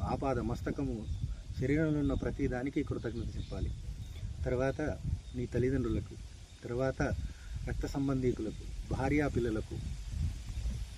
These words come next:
నీ కుటుంబ సభ్యులందరికీ కృతజ్ఞతలు చెప్పాలి.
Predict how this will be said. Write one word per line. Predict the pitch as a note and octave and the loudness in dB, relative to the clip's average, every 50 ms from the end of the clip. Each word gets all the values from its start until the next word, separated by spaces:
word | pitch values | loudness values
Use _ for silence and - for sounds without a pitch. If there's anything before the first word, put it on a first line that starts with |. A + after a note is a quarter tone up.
| - C3+ | -8 -8
నీ | C3 | -6
కుటుంబ | - - D#3+ F3 F3 F3 | -6 -6 -4 -2 0 0
సభ్యులందరికీ | D#3+ - D3+ - F#3 F3+ E3 D#3 F3+ G3+ G#3+ G3+ G3 - F3+ C#3+ - - - - - - - - - - - - - - - - | 0 0 0 4 6 6 6 6 6 6 6 6 6 6 4 2 2 2 0 -2 -4 -6 -6 -6 -2 -2 0 0 0 0 0 2
కృతజ్ఞతలు | - - - - - - - - | 2 0 0 -2 -4 -6 -6 -8
చెప్పాలి. | - - - - - B2 - - | -8 -8 -8 -6 -6 -6 -6 -4